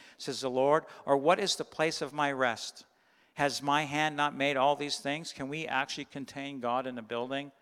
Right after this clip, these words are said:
And yet God desires to be in us, to live in us, a temple of the Holy Spirit.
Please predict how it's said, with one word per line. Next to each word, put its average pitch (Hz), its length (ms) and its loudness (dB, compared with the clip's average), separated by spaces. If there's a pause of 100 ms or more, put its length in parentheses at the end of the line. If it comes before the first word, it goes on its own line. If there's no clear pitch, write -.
(840)
And 131 160 -4
yet 131 200 -2 (260)
God 123 320 -2
desires 113 720 -10 (600)
to 120 120 -10
be 117 500 -8 (280)
in 117 160 -8
us, - 420 -8 (1040)
to 131 120 -6
live 123 380 -6
in 120 200 -8
us, 104 420 -6
a 127 60 -12
temple 139 460 -8
of 113 120 -6
the 113 80 -8
Holy 113 340 -8
Spirit. 107 500 -8